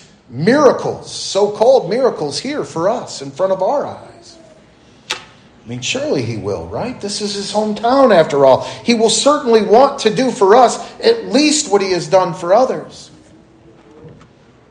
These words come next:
So all eyes are riveted on Jesus as he stands up and he finds the place in Isaiah that he's looking for.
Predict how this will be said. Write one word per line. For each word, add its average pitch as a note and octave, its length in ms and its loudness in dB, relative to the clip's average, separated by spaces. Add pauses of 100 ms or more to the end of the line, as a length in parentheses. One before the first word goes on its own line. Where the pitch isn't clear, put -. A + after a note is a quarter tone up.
(120)
So - 200 -4
all G3 380 4
eyes F#3+ 400 4
are E3+ 100 -2
riveted G3 460 2
on F3+ 180 -2
Jesus E3+ 540 -10
as C#3 120 -8
he C#3+ 100 -12
stands F3 520 -8
up C#3+ 260 0 (220)
and D#3 100 -2
he D#3 120 -4
finds F#3+ 580 -2
the D#3+ 100 -6
place F3+ 540 -4
in E3 100 -8
Isaiah B2+ 640 -6 (340)
that A2 140 -10
he's G#2 200 -12
looking F2+ 340 -16
for. D#2+ 240 -20